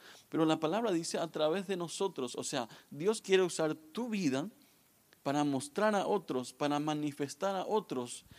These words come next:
de que el que te tenía perdido ya, ya no está contigo. Por eso muchos dicen, tienen miedo de la muerte. Yo siempre digo, "Yo no tengo miedo de la muerte, Dios me hizo un ganador".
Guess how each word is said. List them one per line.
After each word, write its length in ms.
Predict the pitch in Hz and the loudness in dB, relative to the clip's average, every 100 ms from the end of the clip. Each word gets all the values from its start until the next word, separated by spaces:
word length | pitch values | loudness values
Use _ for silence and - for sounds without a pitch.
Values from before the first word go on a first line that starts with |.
| - - | -20 -12
de 320 | 120 147 147 | -2 0 0
que 400 | 143 151 143 - - - _ _ _ _ _ - | 2 4 2 -2 -20 -20 _ _ _ _ _ 0
el 180 | 147 | 0
que 140 | - 160 | 2 0
te 160 | - | 2
tenía 500 | 160 160 156 226 220 | 0 2 4 4 2
perdido 640 | 220 185 165 175 120 131 - _ _ | 2 2 2 2 2 0 -6 _ _
ya, 500 | 123 113 185 214 214 180 | -8 -4 -2 -2 -2 -2
ya 160 | 180 | -2
no 120 | 180 | -2
está 280 | 151 - 190 | -4 -2 -2
contigo. 520 | 160 143 156 123 110 - - _ _ _ - - | -2 -2 2 0 0 -8 -20 _ _ _ -20 -4
Por 120 | 185 | -2
eso 160 | 208 202 | -2 -2
muchos 560 | 196 214 208 185 - - - - | -4 0 -2 -2 -8 -18 -18 -6
dicen, 420 | 151 185 180 185 - _ | 0 0 0 -4 -12 _
tienen 480 | 170 170 170 160 160 | 0 2 2 2 2
miedo 260 | 202 214 | 4 4
de 80 | 165 | 2
la 120 | 131 | 2
muerte. 360 | 123 117 104 127 | 0 -2 -2 -4
Yo 100 | 156 | -6
siempre 280 | 185 196 190 | -4 0 4
digo, 180 | 175 180 | 4 2
"Yo 120 | 196 | 0
no 120 | 202 | -4
tengo 160 | 196 190 | -4 -4
miedo 200 | 180 185 | -2 -2
de 40 | |
la 80 | 165 | 0
muerte, 340 | 165 147 131 | 0 -2 -2
Dios 180 | 131 160 | -2 -2
me 100 | 151 | -2
hizo 160 | 143 160 | -2 -2
un 100 | 139 | -2
ganador". 480 | 127 113 120 - | 0 0 -2 -2